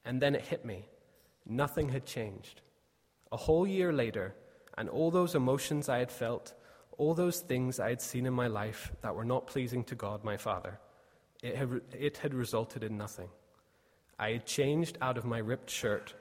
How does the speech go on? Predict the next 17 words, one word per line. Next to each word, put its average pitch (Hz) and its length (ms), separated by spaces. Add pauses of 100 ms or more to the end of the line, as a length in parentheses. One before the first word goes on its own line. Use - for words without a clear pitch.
(200)
and 110 160
got 120 160
on 113 180
with 110 200
life. 92 400 (720)
There 127 180
had 151 320
been 156 160
a 131 60
reaction, 135 680 (400)
but - 100
no 117 240
action. 101 460 (800)
I - 60
had 123 160
felt 120 260
sorry, 147 560